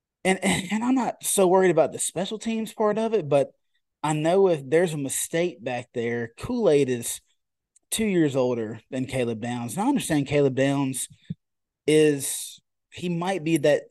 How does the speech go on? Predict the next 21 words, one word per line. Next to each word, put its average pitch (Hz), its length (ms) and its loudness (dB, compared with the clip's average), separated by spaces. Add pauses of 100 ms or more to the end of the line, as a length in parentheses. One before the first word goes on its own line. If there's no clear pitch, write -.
you 147 160 -6
know, 127 160 -6
that 139 260 -2
different 147 340 0
kind 143 160 -2
of 120 80 -4
breed, 139 380 0
your 131 100 0
Minkah 135 280 -2
Fitzpatrick, 127 640 -2
these 143 200 -6
guys 143 280 -2
that - 100 -20
come 139 200 -6
in 139 220 0
and 123 140 -2
just 120 240 -6 (440)
understand 147 520 2
Saban's 139 420 2
system 135 400 0
r-, 127 120 -6